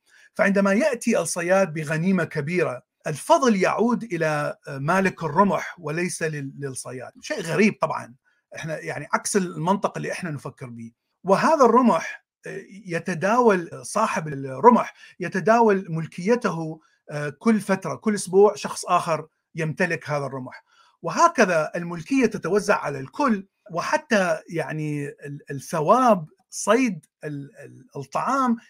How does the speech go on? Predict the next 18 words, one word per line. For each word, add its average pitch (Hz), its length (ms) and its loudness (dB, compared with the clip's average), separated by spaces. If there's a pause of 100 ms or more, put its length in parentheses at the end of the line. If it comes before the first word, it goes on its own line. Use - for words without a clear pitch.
(140)
يتوزع 170 640 0
على 139 240 -6
الكل. 120 340 -16 (240)
فمن 190 600 0
هذه 262 480 2
النظرة 165 600 -2 (400)
منعوا 165 680 0
وصول 190 520 -4
أي 196 360 -2
شخص، - 640 -8 (140)
آه، 139 280 -8
عدائي 151 760 -2 (280)
للحكم 220 800 0
أو، 165 240 -4
أو 147 120 -4
ليحكم 185 580 0
أو 180 140 -6
ليفرض، 180 520 -4